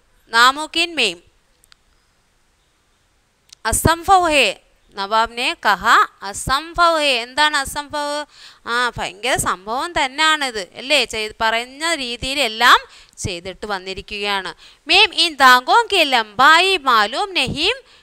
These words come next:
कर सकता और ना ही इन पेड़ों के बाल गिने जा सकते हैं, फिर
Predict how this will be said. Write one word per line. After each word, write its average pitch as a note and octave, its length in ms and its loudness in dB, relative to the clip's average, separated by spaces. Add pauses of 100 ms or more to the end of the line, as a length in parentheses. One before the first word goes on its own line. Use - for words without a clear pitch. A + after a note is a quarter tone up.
(260)
कर G3 140 0
सकता G#3 680 0 (120)
और F3+ 520 -2
ना F#3+ 240 -2
ही B3+ 320 -4
इन G#3 260 -10 (120)
पेड़ों A3 420 -6 (100)
के C#4 160 0
बाल A3 680 2 (420)
गिने G#3 480 -6
जा G3+ 360 0
सकते G#3+ 600 -2
हैं, G3+ 400 -2
फिर F#3 240 -12